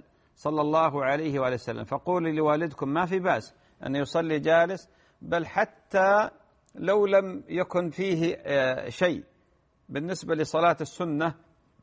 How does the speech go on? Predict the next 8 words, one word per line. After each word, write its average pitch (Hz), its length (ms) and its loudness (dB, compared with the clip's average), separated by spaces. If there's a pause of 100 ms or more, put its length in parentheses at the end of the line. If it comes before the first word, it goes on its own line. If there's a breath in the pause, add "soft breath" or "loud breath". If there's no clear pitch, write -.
يجوز 165 400 0
للإنسان 139 640 0
أن 147 160 -2
يصليها 143 540 0
قاعدا، 170 760 0 (580)
آه، 117 220 2
إذا 139 280 -2
كان 160 500 0